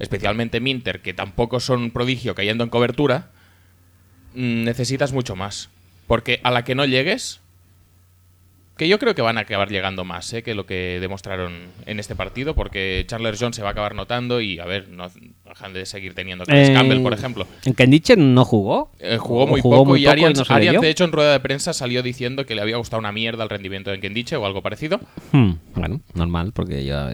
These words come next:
Speaker 2: mí tampoco me hubiera gustado. Claro, también depende de los snaps que le des, pero bueno. Yo, desde luego que estadísticamente no estuve en el partido.
Speaker 1: No, no, no.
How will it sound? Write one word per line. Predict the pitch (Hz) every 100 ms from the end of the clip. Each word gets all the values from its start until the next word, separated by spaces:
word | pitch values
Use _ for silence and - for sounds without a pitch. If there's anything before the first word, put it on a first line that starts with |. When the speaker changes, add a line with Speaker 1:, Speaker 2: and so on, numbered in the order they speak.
| 50
Speaker 2:
mí | 73
tampoco | 85 90 95
me | 92
hubiera | 95 92
gustado. | 92 - 98 - _ - _ _ _ _ - _ _
Claro, | 107
también | 92 90 90
depende | 87 92
de | 104
los | 101
snaps | 85 85
que | -
le | 92
des, | 117
pero | -
bueno. | - - _ _ _ _ - - _
Yo, | 92 92 101 127 143 - -
desde | 107 101
luego | 110 131
que | 123 117 113
estadísticamente | 107 117 123 131 131 143 156
no | 143 120 113 110
estuve | 95 - 78
en |
el | 73
partido. | - - - - _ _ -
Speaker 1:
No, | 110 92
no, | 90
no. | 82